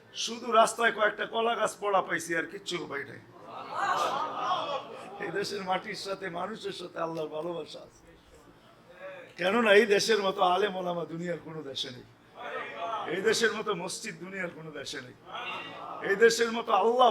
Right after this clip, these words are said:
ভক্ত দুনিয়ার কোনো দেশে নেই। এই করোনা লগ্নে এগারোটা বিশ বাজতে চলছে, মসজিদ হোক না কেন সব বসে আছেন, ঠিক না? উঠতে মনে চায় না, ঠিক না? এরকম আশেক দুনিয়ার কোনো দেশে নেই। যে দেখেন বহুত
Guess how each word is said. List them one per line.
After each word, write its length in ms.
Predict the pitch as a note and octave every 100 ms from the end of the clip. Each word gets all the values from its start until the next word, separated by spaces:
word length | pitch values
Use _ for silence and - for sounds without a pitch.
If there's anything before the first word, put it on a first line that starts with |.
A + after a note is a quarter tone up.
| G3
ভক্ত 200 | A3 A3+ F3+
দুনিয়ার 260 | F#3 G3+ F3 F3
কোনো 120 | E3+ D3+
দেশে 200 | C3 C3
নেই। 100 | A#2 - - - - - - - D3+ C#3 - F3
এই 60 | G3+ G3+
করোনা 360 | B3+ C#4+ D4+ D4 C4
লগ্নে 340 | C4+ C#4+ C4 G3 - - - - - _ _ _ - _ -
এগারোটা 500 | G#3 G#3+ B3+ A#3+ A#3 A#3+
বিশ 160 | C#4+ - A3+
বাজতে 340 | A3+ - B3+ -
চলছে, 260 | A#3 A3 G#3 F#3+
মসজিদ 320 | A#3 A3+ C4+ A#3
হোক 120 | B3 C4
না 60 | B3+ A3
কেন 120 | A3 F3+
সব 120 | A#3+ B3+ A3+
বসে 220 | A3 G#3+ F3+
আছেন, 180 | E3+ D#3+
ঠিক 120 | F3 F#3+
না? 80 | A#3+ A#3 - - - - A3+ - - - - - -
উঠতে 260 | C4 - D4 C4
মনে 180 | C4 B3
চায় 160 | A#3 G#3+
না, 60 | G3 G3+
ঠিক 120 | G3+ C4
না? 60 | C#4 - - - - - - D4+
এরকম 360 | E4 E4 D4+ C4+ C4+
আশেক 240 | C#4+ C#4 F#3
দুনিয়ার 280 | C4+ C4 G#3 D4+
কোনো 140 | D4 A3
দেশে 200 | G3 G3 F3
নেই। 120 | F3
যে 100 | A#3+ C#4 C#4
দেখেন 220 | C4 C4 A#3
বহুত 180 | C4